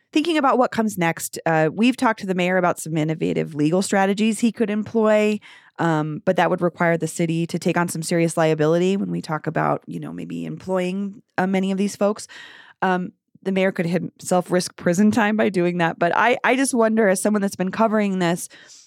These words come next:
how far do you think he's willing to take this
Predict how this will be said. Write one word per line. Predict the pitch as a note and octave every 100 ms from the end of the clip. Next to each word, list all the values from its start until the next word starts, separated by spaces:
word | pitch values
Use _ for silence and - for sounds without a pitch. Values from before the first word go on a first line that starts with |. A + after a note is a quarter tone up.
| _ _ -
how | C4+ G#4
far | A4 A4+
do | G4+
you | F#4+
think | F#4
he's | E4 D#4+
willing | A#3+ C4 C4 C4
to | - B3
take | A3 A#3+ A#3+ -
this | A3+ - -